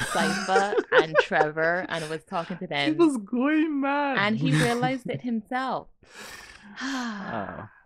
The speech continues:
Speaker 1: I just,
Speaker 2: It's
Speaker 1: and
Speaker 2: all Siffa and Trevor's fault.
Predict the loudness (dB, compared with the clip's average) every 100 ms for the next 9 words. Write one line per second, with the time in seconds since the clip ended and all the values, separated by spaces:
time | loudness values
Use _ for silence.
0 | _ _ -20 -20 -18 -16 -18 -20 -20 -20
1 | -20 -20 -10 -4 0 2 2 2 -2 -4
2 | -8 -6 -6 -8 -8 -10 -10 -10 -14 -16
3 | -16 -16